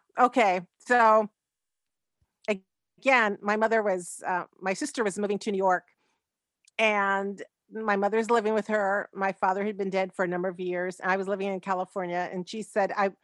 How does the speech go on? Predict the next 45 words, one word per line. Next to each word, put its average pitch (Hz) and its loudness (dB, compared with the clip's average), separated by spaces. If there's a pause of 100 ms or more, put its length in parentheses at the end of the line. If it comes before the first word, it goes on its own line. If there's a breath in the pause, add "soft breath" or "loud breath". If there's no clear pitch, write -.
(160 soft breath)
my 208 -2
sister 233 -8
said, 185 0 (320 soft breath)
"You 233 -2
know, 254 2
I 269 4
would 269 0
never 330 4
ask 269 0
you 285 -4
to 277 -6
come 262 -4
back 240 2
to 285 -8
Chicago." 226 2 (340 soft breath)
She 247 -8
said, 220 -2
"But 226 2
you 277 2
could 440 6
do 320 4
your 262 4
career 208 2
in 180 -2
New 180 -2
York, 185 2
right?" 170 2 (320)
And 185 -4
so, 165 0 (520)
yeah, 170 0
so 180 -4
<laughs> - -12
I 240 -2
came, 214 -6 (360 soft breath)
and 220 0
I, 214 0 (280 loud breath)
and 214 0
I 214 6
was 196 0
my 220 0
mom's 202 0
caretaker, 262 0
and 208 0
when 214 0
I 208 -2